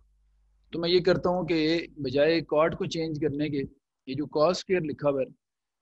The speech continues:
इसकी identity जो है वो यूज़ कर लेते हैं, ठीक है। पाई बाय सिक्स, पाई by four, cos square की आइडेंटिटी क्या होती है? वन minus sine square,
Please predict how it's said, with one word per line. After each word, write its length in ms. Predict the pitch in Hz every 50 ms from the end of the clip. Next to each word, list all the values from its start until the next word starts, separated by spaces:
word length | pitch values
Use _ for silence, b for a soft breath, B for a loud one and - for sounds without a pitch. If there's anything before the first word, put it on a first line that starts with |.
| _ _ _ _ _ _ _ _ -
इसकी 340 | 185 180 - - - 190 185
identity 400 | 170 151 151 151 151 147 185 175
जो 120 | 165 165
है 60 | 165 156
वो 140 | 151 151 143
यूज़ 260 | 135 127 131 127 123
कर 140 | 120 123 120
लेते 280 | 113 113 110 110 - 113
हैं, 100 | 107 98 _ _ _ -
ठीक 180 | 143 151 180
है। 60 | 190 175 - _ _ _ _ _ _ _ _ _ _ _ _ _ _ _ _ _ _ _ _ _ _ 139
पाई 160 | 135 135 147
बाय 180 | 143 160 160 156
सिक्स, 340 | - - 165 165 165 - - - - - - - - - _ _ _ _ _ _ _ _ -
पाई 160 | 131 131 135 135
by 180 | 139 139 135
four, 340 | 127 - 127 123 120 120 120 - -
cos 260 | 143 143 156 170 165 -
square 240 | - 190 180 175
की 100 | 160 165
आइडेंटिटी 380 | 180 156 160 156 147 143 170 156
क्या 120 | 165 180 165
होती 220 | 156 139 156 160
है? 60 | 156 147
वन 200 | 139 139 143 151
minus 480 | 151 147 143 143 151 165 170 - - - _ _ _ _ - -
sine 340 | - - 143 127 127 131 127
square, 300 | - - - - 120 -